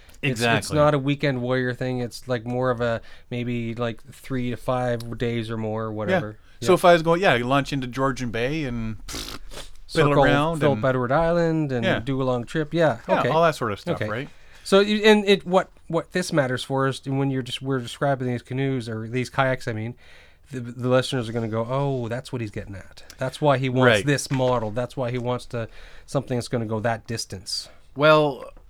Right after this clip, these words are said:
Speaker 2: it's come down to two of them that they've got there. They're both wilderness systems.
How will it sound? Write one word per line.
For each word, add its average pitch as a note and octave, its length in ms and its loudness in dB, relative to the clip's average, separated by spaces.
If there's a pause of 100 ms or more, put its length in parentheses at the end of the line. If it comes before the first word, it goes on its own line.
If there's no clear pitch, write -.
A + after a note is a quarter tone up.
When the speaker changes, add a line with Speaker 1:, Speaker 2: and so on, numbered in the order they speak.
(140)
Speaker 2:
it's D3+ 180 2
come F#3 320 0
down D#3 320 0
to C3 140 -10 (200)
two D3 340 0
of A#2+ 80 0
them A2+ 140 0
that G#2+ 180 -4
they've G2+ 180 -8
got G#2+ 300 -2
there. F2 320 -8
They're A2+ 100 -6
both D3 240 0
wilderness C3+ 480 -2
systems. G2+ 540 -10